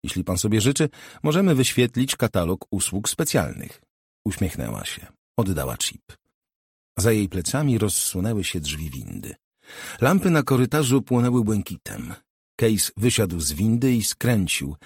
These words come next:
nie myśląc nad wyborem kierunku. Numerowane drzwi. Cisza jak w ekskluzywnej klinice. Znalazł swój pokój.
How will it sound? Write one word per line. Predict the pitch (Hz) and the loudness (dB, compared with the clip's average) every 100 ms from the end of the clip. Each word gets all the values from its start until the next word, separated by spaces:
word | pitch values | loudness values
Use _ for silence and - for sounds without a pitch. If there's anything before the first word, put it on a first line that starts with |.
| - - _ | -20 -20 _
nie | 117 | 4
myśląc | 120 120 - 85 80 | 4 4 0 -2 -4
nad | 90 82 73 | -4 -4 -4
wyborem | 85 82 80 78 | -4 -4 -4 -4
kierunku. | 82 67 55 - 60 60 - _ _ _ _ _ | -6 -6 -10 -14 -14 -14 -16 _ _ _ _ _
Numerowane | 95 107 107 95 92 85 | 0 2 2 0 0 -2
drzwi. | 73 73 64 60 - _ _ _ _ - | -4 -8 -10 -12 -14 _ _ _ _ -6
Cisza | 135 151 156 | -4 -4 -2
jak | 123 98 - | -2 -4 -8
w | - - | -10 -8
ekskluzywnej | 95 - 101 87 87 76 76 - | -4 -2 -2 -2 -2 -4 -8 -10
klinice. | 69 60 53 - - 53 - _ _ _ _ _ _ _ _ | -12 -10 -6 -6 -6 -10 -14 _ _ _ _ _ _ _ _
Znalazł | 90 117 87 67 - | 2 2 2 -6 -8
swój | - 67 | -10 -10
pokój. | 62 - - 50 | -12 -14 -14 -16